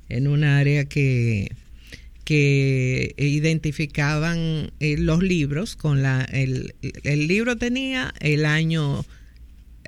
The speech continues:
delante y adentro decía, eh, el, por ejemplo, el trece de febrero del año en curso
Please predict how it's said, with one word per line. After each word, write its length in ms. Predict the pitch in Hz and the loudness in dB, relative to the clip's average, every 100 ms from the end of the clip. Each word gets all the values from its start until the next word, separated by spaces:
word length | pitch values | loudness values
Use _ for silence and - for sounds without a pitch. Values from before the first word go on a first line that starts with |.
| - | -12
delante 720 | 156 147 143 113 101 - - - - - - - - - - - | -2 2 2 2 -2 -6 -10 -12 -20 -20 -20 -20 -20 -20 -20 -8
y 220 | 175 180 170 | -2 2 2
adentro 680 | 160 156 156 170 180 185 | 2 0 0 0 0 0
decía, 640 | 190 196 - 156 147 156 - - - | 0 0 -2 -2 -2 -4 -8 -10 -2
eh, 720 | 151 143 139 135 131 131 123 - | 0 2 0 0 0 -2 -2 0
el, 360 | 147 151 147 | 0 0 -4
por 220 | 147 165 | -4 0
ejemplo, 340 | 156 180 185 180 | 2 2 0 -2
el 160 | 170 | -2
trece 420 | 165 220 262 262 262 | -2 0 0 -2 -4
de 220 | 240 226 | -2 -4
febrero 560 | 226 233 285 262 233 | -4 -2 0 0 -2
del 220 | 214 170 170 | -2 -2 -2
año 200 | 170 180 | -2 -4
en 80 | |
curso 520 | 170 180 165 151 - | -4 -2 0 -2 -4